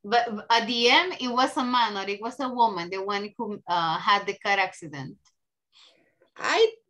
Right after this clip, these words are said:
Speaker 2: I said that the man, because if a
Speaker 1: <laughs>
Speaker 2: couple have a car,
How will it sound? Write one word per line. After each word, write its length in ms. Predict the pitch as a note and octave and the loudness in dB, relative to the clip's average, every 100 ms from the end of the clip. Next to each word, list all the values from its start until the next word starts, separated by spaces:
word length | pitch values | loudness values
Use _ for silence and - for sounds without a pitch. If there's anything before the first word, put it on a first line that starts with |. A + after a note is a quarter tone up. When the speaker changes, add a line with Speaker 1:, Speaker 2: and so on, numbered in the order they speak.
| - | -4
Speaker 2:
I 200 | B3 F#4 | 0 0
said 320 | - F4 F#4 F4 | 2 2 2 4
that 180 | C#4 B3+ C4 | 2 2 -2
the 140 | A3+ A#3 | -4 -2
man, 380 | A3+ G#3 F#3 A3 | -4 -4 -6 -4
because 520 | C4+ - B3+ G#3+ G#3+ _ _ _ - | -6 0 0 0 -8 _ _ _ -6
if 240 | A#3 C#4+ | -4 0
a 220 | A#3 B3+ | 0 2
Speaker 1:
<laughs> 60 | - | 2
Speaker 2:
couple 400 | D4+ D#4+ F4+ F4+ E4 | 0 2 2 2 2
have 140 | D4 | 2
a 120 | D#4 D4+ - | 0 -2 0
car, 320 | B3 A3 | 2 2